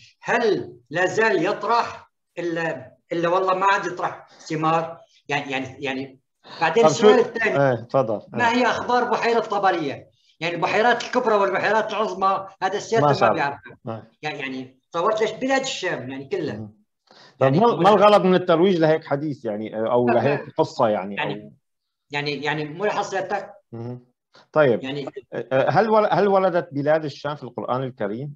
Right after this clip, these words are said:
Speaker 2: يعني،
Speaker 1: أبدًا. بس
Speaker 2: ما
Speaker 1: قال: "المسجد الأقصى الذي باركنا حوله".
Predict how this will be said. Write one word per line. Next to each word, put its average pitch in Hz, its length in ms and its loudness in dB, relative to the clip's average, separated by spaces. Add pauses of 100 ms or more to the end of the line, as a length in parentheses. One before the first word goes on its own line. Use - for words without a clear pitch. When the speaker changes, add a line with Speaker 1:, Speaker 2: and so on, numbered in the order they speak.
Speaker 2:
يعني، 90 380 -14 (240)
Speaker 1:
أبدًا. - 460 -6 (140)
بس - 260 0
Speaker 2:
ما 196 60 0
Speaker 1:
قال: 170 220 2
"المسجد 185 440 -2
الأقصى 180 460 -2
الذي 170 380 -4
باركنا 160 520 -2
حوله". 139 440 -6